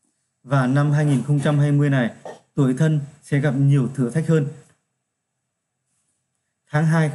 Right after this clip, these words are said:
khó khăn qua đi, người tuổi Thân sẽ tiếp tục phải đương đầu với nhiều áp lực trong những cái ngày tới. Họ cần phải hết sức cẩn trọng trong mọi lĩnh vực của cuộc sống, đặc biệt cần chú ý đến những mối quan hệ với người xung quanh. Tuổi Thân thông minh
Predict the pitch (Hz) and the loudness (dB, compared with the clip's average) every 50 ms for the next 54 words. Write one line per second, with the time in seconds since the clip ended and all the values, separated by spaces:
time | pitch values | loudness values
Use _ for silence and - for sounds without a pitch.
0 | - - 156 151 160 - 170 151 147 143 156 147 143 143 147 143 139 139 - - | -4 -2 -2 -2 -2 0 -2 -2 -2 0 -2 0 0 0 0 0 -2 -4 -8 -16
1 | _ - - 147 151 147 135 131 127 123 - 156 147 143 135 - 123 117 - - | _ -4 -2 0 2 2 0 0 -2 -2 0 0 -2 -2 -2 -2 -4 -4 -2 -4
2 | 175 165 - 147 135 - - - - 120 117 - 175 156 147 143 147 143 131 117 | -6 -2 -2 -4 -4 -4 -8 -6 -4 -4 -2 -2 0 0 0 0 0 0 0 0
3 | 101 110 143 160 160 143 120 113 143 147 156 143 135 - - - - 147 139 123 | 0 0 0 0 0 0 0 -2 -2 -2 -2 -4 -4 -6 -12 -8 -4 -2 0 0
4 | 110 110 135 143 143 131 117 - 120 120 127 135 - - _ _ _ _ _ _ | 0 0 0 0 0 -2 -2 -2 -4 -4 -4 -6 -8 -14 _ _ _ _ _ _
5 | _ _ _ _ _ _ _ _ _ _ _ _ _ _ - 156 151 143 139 - | _ _ _ _ _ _ _ _ _ _ _ _ _ _ -6 -6 -4 -4 -4 -2
6 | 165 143 131 110 135 120 117 123 127 - - _ _ - 202 220 - - - 247 | -2 -2 -2 -2 -2 -2 -2 -4 -6 -10 -16 _ _ -4 -4 -4 -4 -2 -2 -2
7 | 240 - - 151 131 127 135 - 165 156 131 139 - - 160 156 156 151 156 147 | -2 -2 -2 -2 -2 0 -2 -2 -4 -4 -4 -6 -6 -2 -2 0 0 0 0 -2
8 | 135 123 123 127 143 151 151 135 135 - 131 113 - 131 123 - 143 127 143 139 | -2 -2 -2 -2 0 0 -2 -4 -4 -4 -6 -4 -2 -4 -4 -2 -4 -4 -4 -4
9 | - - _ _ - - 156 143 135 147 135 139 - - - _ _ - 175 151 | -8 -14 _ _ -6 -4 -2 0 0 -2 -2 -4 -8 -14 -20 _ _ -2 0 0
10 | 135 - - - 151 156 147 151 165 190 175 147 135 127 131 135 147 160 - 175 | 0 -2 -2 -4 -2 0 0 0 0 0 0 0 0 0 0 0 0 0 0 -2
11 | 160 147 147 156 - - 127 120 147 170 180 165 143 113 - 151 139 135 151 139 | 0 0 0 -2 -2 -4 -4 -4 -2 -2 0 0 -2 -2 -2 -2 -2 0 0 0
12 | 135 135 139 - - _ _ _ _ _ _ _ - - 131 123 - - 165 165 | -2 -2 -4 -8 -18 _ _ _ _ _ _ _ -6 -4 -4 -2 0 0 0 0
13 | 160 - 170 160 156 160 160 151 | 0 0 0 0 2 2 0 -2